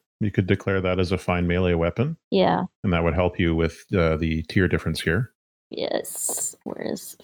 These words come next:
Speaker 2: fine melee weapon? Yeah, there it is. Is that both
Speaker 1: It's two.
Speaker 2: boxes?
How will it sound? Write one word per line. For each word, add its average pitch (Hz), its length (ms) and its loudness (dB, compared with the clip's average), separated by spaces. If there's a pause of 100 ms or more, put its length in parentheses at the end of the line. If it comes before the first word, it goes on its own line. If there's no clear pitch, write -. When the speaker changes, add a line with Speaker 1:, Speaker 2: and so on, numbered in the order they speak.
Speaker 2:
fine - 440 -2
melee - 360 -4
weapon? - 600 -8
Yeah, - 160 -2 (100)
there 190 140 0
it - 60 -6
is. - 180 -4
Is 233 120 -4
that 226 260 -4 (360)
both 240 280 0
Speaker 1:
It's - 180 2
two. 76 220 0
Speaker 2:
boxes? 71 260 -8